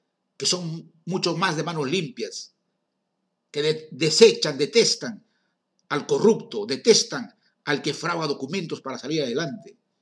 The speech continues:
Y finalmente, el lado positivo de nuestro país. El lado positivo de nuestro país es que tenemos gente capaz. No son solo aquellos políticos que a toda costa quieren llegar al poder. Ellos no son los capaces.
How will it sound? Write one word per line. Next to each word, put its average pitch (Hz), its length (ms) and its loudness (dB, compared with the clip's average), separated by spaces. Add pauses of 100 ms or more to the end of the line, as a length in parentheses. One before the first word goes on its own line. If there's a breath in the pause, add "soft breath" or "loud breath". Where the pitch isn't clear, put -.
(340)
Y - 60 -20
finalmente, 151 840 -2 (320)
el 131 80 -6
lado 160 200 -2
positivo 156 400 -2
de - 40 0
nuestro 104 220 -12
país. - 540 -2 (640)
El 143 80 -10
lado 196 180 8
positivo 170 300 2
de 202 40 4
nuestro 196 200 -2
país 196 520 -2 (220)
es 190 140 2
que 196 100 4
tenemos 196 340 -4
gente 170 300 -4
capaz. - 720 -4 (540)
No 240 120 -2
son 226 240 6
solo 202 220 6
aquellos 190 320 4
políticos 165 580 -2
que 147 280 -6 (460)
a 139 160 -4
toda 208 260 2
costa 151 300 2
quieren 175 220 4
llegar 170 180 -2
al - 80 -4
poder. 143 420 0
Ellos 233 200 0
no 190 80 -6
son 185 180 0
los 165 100 -4
capaces. - 760 -8